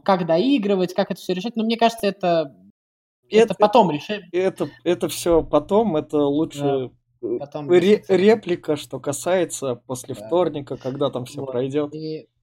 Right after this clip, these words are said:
Speaker 1: м, друзья, самое главное, себя берегите, самое главное, в общем-то, здоровье своих близких берегите, соблюдайте те меры безопасности, о которых говорят специалисты,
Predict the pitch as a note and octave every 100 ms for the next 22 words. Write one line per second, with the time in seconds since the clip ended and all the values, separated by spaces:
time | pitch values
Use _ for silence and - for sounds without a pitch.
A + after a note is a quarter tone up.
0 | _ _ _ _ _ _ _ _ D3 E3
1 | F3 G#3+ A#3 F#3 F3+ F3+ F#3+ F#3 F3 D#3+
2 | - G3 F3 C#3 C3+ C#3+ D#3 G3+ C3 -
3 | C3 C3 C3 C#3 C3+ B2+ A#2+ A#2 A2 G#2
4 | G2+ G#2 B2+ - A#2 - A2+ A2 A2 A2+
5 | B2+ C#3 C#3 A#2+ A2+ G#2+ G#2 G#2 G2+ G#2
6 | B2+ B2 B2 D#3 - A2+ A2 A2+ A2+ A2+
7 | A2 - G2 G2 F#2+ F#2 F2 _ _ -
8 | C3 C#3+ C#3+ C#3+ C#3 - A#2 A2 - C3
9 | B2 C3+ B2+ A#2+ A#2+ A#2+ C#3 - A2+ _
10 | G#2+ G#2 A2+ - B2+ A#2 G#2+ A2 A#2 A#2+
11 | A#2+ - _ A2+ A#2 C#3 - G#2+